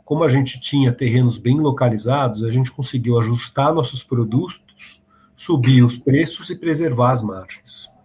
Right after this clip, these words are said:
né? Olhando pra frente, é, de janeiro pra cá, de janeiro de vinte e um pra cá, a gente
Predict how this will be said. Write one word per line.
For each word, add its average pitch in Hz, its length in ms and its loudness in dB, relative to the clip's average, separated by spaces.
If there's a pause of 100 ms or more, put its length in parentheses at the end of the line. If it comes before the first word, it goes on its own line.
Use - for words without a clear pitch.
(180)
né? - 180 -20 (640)
Olhando 190 380 4
pra 139 200 4
frente, 135 640 -2 (880)
é, 120 380 -2
de 139 200 -4
janeiro 165 440 2
pra 127 200 4
cá, 127 220 2
de 117 80 0
janeiro 135 300 4
de 131 100 2
vinte 127 260 2
e 127 80 0
um 120 80 2
pra 107 160 -8
cá, 123 480 -2 (160)
a 117 60 -6
gente 127 480 -4